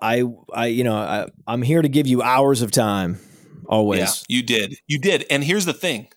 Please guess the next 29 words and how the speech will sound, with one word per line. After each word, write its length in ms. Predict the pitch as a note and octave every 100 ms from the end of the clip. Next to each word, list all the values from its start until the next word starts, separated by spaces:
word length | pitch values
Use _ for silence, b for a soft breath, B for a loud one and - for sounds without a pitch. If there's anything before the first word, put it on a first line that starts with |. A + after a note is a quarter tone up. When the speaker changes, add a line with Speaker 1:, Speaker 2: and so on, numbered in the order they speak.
| _
Speaker 2:
Next 340 | A2 C#3+ - -
week, 400 | C#3+ F#2+ - - _ _ _ _ -
I'm 120 | A#2+
gonna 120 | C3+ C3
be 180 | B2+
on 120 | A#2+ A2+
the 60 |
Mina 260 | A2+ A2 G2+
Mansion 380 | F#2+ F2 - F#2+
with 160 | -
you. 180 | F2 - b b
Speaker 1:
That's 180 | G#2+ A2
right. 140 | A2+
Speaker 2:
So 220 | G#2 A#2+ G#2+
we'll, 420 | A#2+ D3+ F#3+ - B2+
we'll 160 | D3+
pick 300 | - F#3 -
this 200 | D3+ -
up. 280 | G#2 - _ b b b b -
All 120 | A2
right. 180 | A#2+ -
We'll, 140 | B2+ B2
Speaker 1:
Yeah, 100 | A#2
we'll, 240 | A#2 D#3+
we'll 140 | D#3 A3
Speaker 2:
we'll 100 | A3
Speaker 1:
get 140 | D#4
into 140 | C4+
Speaker 2:
tease 100 | A#3+